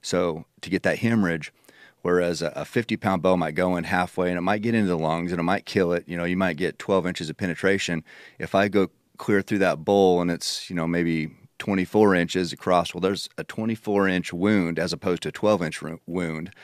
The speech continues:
And again, we're killing by hemorrhage. And so it's just gonna be that much more lethal in my mind. And then if I'm blowing through ribs or through a shoulder or it's quartering way hard, so I have to go through maybe thirty inches of,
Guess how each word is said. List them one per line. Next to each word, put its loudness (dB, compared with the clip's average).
And -4
again, 0
we're -8
killing -2
by 2
hemorrhage. 0
And -8
so 2
it's -6
just -2
gonna -2
be 0
that 0
much -6
more -8
lethal -10
in -8
my 0
mind. -10
And -2
then 0
if -8
I'm 2
blowing 4
through -2
ribs -2
or -6
through 0
a 0
shoulder 0
or -2
it's -10
quartering 2
way 2
hard, 0
so -2
I 2
have -2
to -10
go 0
through -8
maybe -6
thirty 2
inches -6
of, -8